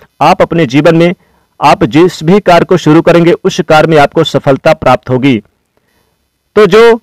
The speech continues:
सूर्य ग्रहण के दौरान आपको ये जान लेना जरूरी है, आपको सटीक और संपूर्ण जानकारी देने जा रहे हैं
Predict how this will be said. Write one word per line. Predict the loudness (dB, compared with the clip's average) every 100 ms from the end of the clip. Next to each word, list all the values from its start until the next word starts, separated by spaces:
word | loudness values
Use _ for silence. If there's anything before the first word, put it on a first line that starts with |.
| _
सूर्य | -2 2 2
ग्रहण | 2 2
के | 2
दौरान | 2 2 2
आपको | 0 0 0 0 -2 -2
ये | -2
जान | 2 2
लेना | 2 2 2
जरूरी | 2 2 2 4
है, | 2 2 -2 _ _ -2
आपको | -2 0 2 2 0 _ -10
सटीक | -2 0 0 2
और | 0
संपूर्ण | 0 -2 0 2 2
जानकारी | 2 0 2 2 4
देने | 2 2
जा | 2 2
रहे | 4 4
हैं | 2